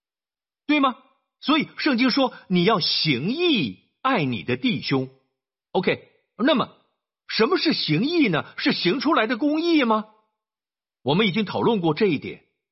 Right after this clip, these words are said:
公义是恩赐，没有行出来的公义，有实际的圣洁。也就是说，你所信的会带出果子，称为公义的果子，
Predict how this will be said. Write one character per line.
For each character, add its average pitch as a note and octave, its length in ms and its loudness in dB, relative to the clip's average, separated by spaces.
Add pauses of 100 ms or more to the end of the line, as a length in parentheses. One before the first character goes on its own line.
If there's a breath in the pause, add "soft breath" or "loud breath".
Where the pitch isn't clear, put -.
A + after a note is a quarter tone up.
公 C4+ 260 0
义 A3 160 -2
是 - 140 -6
恩 A3+ 300 -2
赐， - 440 -8 (220)
没 E3 160 0
有 D4+ 100 2
行 D#3+ 240 -2
出 G3 140 -2
来 C3 140 0
的 D#3 100 -2
公 F3+ 200 0
义， E3 180 -2
有 F3+ 160 2
实 G3 240 -2
际 D4+ 160 0
的 - 120 -6
圣 C4+ 320 -2
洁。 - 340 -8 (720)
也 A3 120 0
就 D#4+ 160 0
是 A3+ 140 0
说， A#3+ 320 0
你 C4 100 2
所 B2 240 -4
信 F4 400 0
的 - 340 -8
会 G3 120 2
带 A3+ 180 0
出 B3 220 -2
果 A#2 260 -6
子， - 260 -6 (160 soft breath)
称 C#4 180 -2
为 F#3 120 2
公 C4+ 240 -2
义 C4 100 2
的 C#3 120 -2
果 - 260 -14
子， - 280 -8